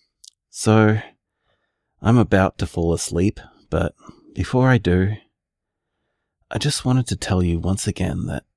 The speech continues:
I love you. Today was really nice. Helen was so <laughs> relieved that you didn't plan some huge late-night party for her. She's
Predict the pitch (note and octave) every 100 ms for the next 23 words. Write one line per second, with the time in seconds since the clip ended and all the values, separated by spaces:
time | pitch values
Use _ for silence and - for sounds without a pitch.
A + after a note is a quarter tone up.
0 | _ - C#3+ C3+ F2 E2 E2+ - - E2+
1 | F2 - _ _ _ _ _ _ _ _
2 | _ _ _ _ _ _ _ _ A2+ A2
3 | A2 C#3 A#2+ F#2+ - - G2+ C#3 C#3+ C3+
4 | C3+ A#2+ G2 F2 - - - _ _ _
5 | _ _ _ _ _ _ _ _ _ -
6 | A#2 G#2+ F2+ E2+ - - - A2+ A#2 D#2
7 | - F2 F2+ F#2 E2+ E2+ - - F2+ E2+
8 | F2+ - - F2 E2 - F2+ E2+ - -
9 | - A2 F#2 E2 D#2+ D#2+ - D#2 - -
10 | - F#2 F2+ - B1 A#1 - - - _
11 | _ _ _ _ _ _ _ _ _ _
12 | _ _ _ _ _ _ - - C#3 D#3